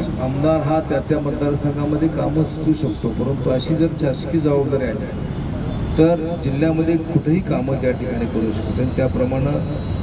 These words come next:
सर्व जिल्ह्याला समतोल अशा प्रकारचा न्याय देण्याची भूमिका त्या काळामध्ये मी घेतली आणि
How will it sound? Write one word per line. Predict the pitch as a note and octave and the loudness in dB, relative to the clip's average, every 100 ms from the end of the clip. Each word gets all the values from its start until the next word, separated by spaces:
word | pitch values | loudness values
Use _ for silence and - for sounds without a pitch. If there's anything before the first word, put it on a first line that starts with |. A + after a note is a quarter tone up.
| - - - | -4 -2 0
सर्व | C#3+ D#3+ | 4 4
जिल्ह्याला | D#3 C3+ C3+ C#3+ D3 | 2 0 0 0 0
समतोल | - C3+ C3 - E3 | 0 0 0 2 4
अशा | D3+ C#3+ D3 | 4 2 0
प्रकारचा | C3+ C#3+ C3+ C3 C#3+ C3 | 0 -2 -2 0 0 0
न्याय | C3 B2+ | 2 2
देण्याची | B2 B2 B2+ B2 | 2 2 2 2
भूमिका | B2 A#2+ B2 B2 C3 B2+ | 2 2 2 4 2 2
त्या | C3 B2+ | 2 2
काळामध्ये | - - A#3 A#3 A#3 | 2 2 2 2 2
मी | A#3+ | 2
घेतली | A3+ A#3 - - - - - C#2 - C2+ C#2 - - - - - - - - - | 4 4 4 4 4 4 4 4 4 2 2 2 2 2 2 2 2 2 2 4
आणि | D3 | 4